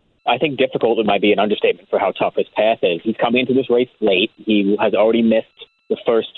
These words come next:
five debates. He's probably not gonna make the sixth debate in December, which is actually hosted by Politico. Probably won't be there 'cause he won't hit the polling threshold hit by the D N C, presumably.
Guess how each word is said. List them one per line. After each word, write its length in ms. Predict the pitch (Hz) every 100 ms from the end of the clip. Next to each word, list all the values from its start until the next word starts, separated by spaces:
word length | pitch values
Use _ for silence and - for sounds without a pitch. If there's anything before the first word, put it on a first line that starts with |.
| -
five 360 | 110 98 104 98
debates. 400 | 98 95 110 -
He's 160 | - 101 - -
probably 460 | 113 104 110 107
not 260 | 104 98 98
gonna 180 | 107 101
make 220 | 101 -
the 80 | - -
sixth 200 | 117 -
debate 280 | 101 98 101
in 100 | 101
December, 400 | 101 - 92 110
which 180 | 98 -
is 60 |
actually 280 | 98 95 -
hosted 260 | 139 156 104
by 100 | 98
Politico. 500 | - 98 98 98 107 _ _ _
Probably 260 | - 143 139
won't 220 | 120 113
be 100 | 117
there 180 | 107 104
'cause 180 | - 107
he 100 | 107
won't 200 | 107 104
hit 120 | 113
the 60 | -
polling 320 | - 117 107
threshold 340 | - 104 107 101
hit 140 | 110
by 140 | 95
the 80 | 95
D 180 | 98 98
N 140 | 95 -
C, 140 | 104
presumably. 580 | 95 98 104 101 104